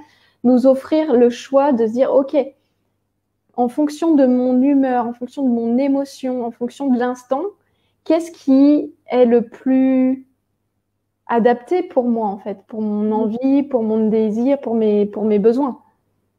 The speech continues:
Speaker 2: Oui, ah, mais après, c'est pas mental, c'est juste apprendre à mettre du léger, c'est-à-dire que, euh, juste, c'est juste du déconditionnement. Après, il y a, il y a quelque chose qui est de, de revenant, vraiment revenir dans, dans la légèreté et dans l'instant de ce qui se joue,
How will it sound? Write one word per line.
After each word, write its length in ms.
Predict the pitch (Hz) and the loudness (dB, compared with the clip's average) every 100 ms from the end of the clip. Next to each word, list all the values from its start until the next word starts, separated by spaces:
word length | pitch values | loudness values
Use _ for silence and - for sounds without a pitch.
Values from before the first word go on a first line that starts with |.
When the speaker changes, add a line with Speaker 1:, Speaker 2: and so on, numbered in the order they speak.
| _ 277 | _ -4
Speaker 2:
Oui, 160 | 302 - | -2 0
ah, 140 | 247 247 | 0 2
mais 80 | 247 | 2
après, 280 | 240 349 | 0 -2
c'est 160 | 349 294 | -2 -2
pas 140 | 240 | 0
mental, 340 | 240 262 320 330 | 2 2 0 -2
c'est 140 | 320 | -2
juste 240 | 220 254 - | -6 -6 -4
apprendre 380 | 226 - 269 240 | -4 -2 -2 0
à 80 | |
mettre 180 | 220 208 | 0 -2
du 120 | 214 | -4
léger, 420 | 208 240 240 302 285 | -2 -2 -2 -6 -6
c'est-à-dire 600 | 226 214 202 220 262 262 | -6 -6 -6 -4 -6 -4
que, 100 | 220 | -6
euh, 760 | 202 190 190 - 196 190 190 196 _ _ _ - | -4 -6 -8 -12 -12 -12 -14 -20 _ _ _ -14
juste, 460 | 202 277 - - - | -6 -6 -6 -12 -10
c'est 220 | - 214 | -4 -2
juste 280 | 240 254 - | -2 -4 -8
du 120 | 202 | -4
déconditionnement. 800 | 214 220 220 208 - 226 254 285 | -2 0 -2 -2 0 2 4 4
Après, 320 | 208 202 233 208 | 2 2 -2 -2
il 60 | 196 | -4
y 60 | |
a, 120 | 185 | -4
il 80 | 180 | -4
y 40 | 190 | -4
a 60 | |
quelque 200 | 190 196 | -4 -8
chose 220 | - 254 - | -6 -8 -8
qui 160 | 202 | -8
est 40 | 214 | -6
de, 260 | 196 180 | -4 -6
de 120 | 185 | -6
revenant, 680 | 190 190 208 202 233 240 - | -6 -4 -6 -2 0 2 0
vraiment 300 | - 202 220 | -4 -2 0
revenir 400 | 226 208 214 233 | -2 -2 -2 -2
dans, 280 | 226 196 185 185 | -2 -4 -4 -6
dans 380 | 190 180 180 180 | -6 -6 -8 -8
la 160 | 185 | -4
légèreté 560 | 180 196 202 202 247 254 | -2 -2 -2 -4 -2 -2
et 40 | 202 | 0
dans 280 | 185 180 | -2 0
l'instant 520 | 180 202 208 - 247 240 | -2 -2 -4 -4 -4 -2
de 100 | 190 | -6
ce 120 | - | -10
qui 100 | 202 | -14
se 100 | 202 | -10
joue, 160 | 240 | -8